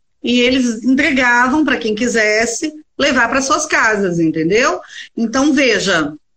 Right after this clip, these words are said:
é, essa apropriação do catolicismo, ela é compartilhada em todo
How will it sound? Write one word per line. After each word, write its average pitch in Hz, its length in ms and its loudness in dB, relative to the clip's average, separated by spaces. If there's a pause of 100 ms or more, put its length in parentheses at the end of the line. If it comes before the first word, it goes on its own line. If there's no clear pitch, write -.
(120)
é, 196 540 0
essa 262 220 -2
apropriação 233 1000 -2 (260)
do 190 220 -6
catolicismo, 226 1300 -2 (360)
ela 233 300 0
é 247 160 0
compartilhada 277 800 0
em 285 120 0
todo 311 360 0